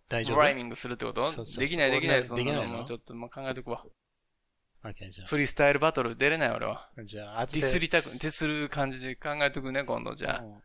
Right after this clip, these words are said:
Speaker 1: ん。あ、いいよ。
Speaker 2: うん。
Speaker 1: いいよ。
Speaker 2: 字が汚い、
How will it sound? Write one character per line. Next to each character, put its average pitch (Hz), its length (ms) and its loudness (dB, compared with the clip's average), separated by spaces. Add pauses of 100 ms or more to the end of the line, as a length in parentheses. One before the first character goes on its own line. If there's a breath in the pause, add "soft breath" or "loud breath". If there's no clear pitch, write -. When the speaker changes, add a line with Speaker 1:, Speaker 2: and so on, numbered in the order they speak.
Speaker 1:
ん。 - 20 0
あ、 117 40 0
い 113 60 -4
い 104 40 -8
よ。 123 200 -10 (280)
Speaker 2:
う 127 60 -4
ん。 131 200 -6 (540)
Speaker 1:
い 104 80 -12
い 92 60 -12
よ。 110 180 -12 (420 soft breath)
Speaker 2:
字 131 140 -4
が 117 100 0
汚 120 340 -4 (320)
い、 - 160 -20